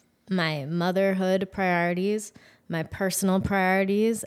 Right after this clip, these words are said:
and then my work priorities. And those priorities are all important. There can't be a million of them in each bucket.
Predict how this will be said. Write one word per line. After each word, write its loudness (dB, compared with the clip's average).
and -2
then -2
my -4
work 0
priorities. -4
And 0
those -2
priorities 2
are -2
all 0
important. 0
There 0
can't 2
be 2
a 4
million 2
of -4
them 0
in -2
each -4
bucket. -2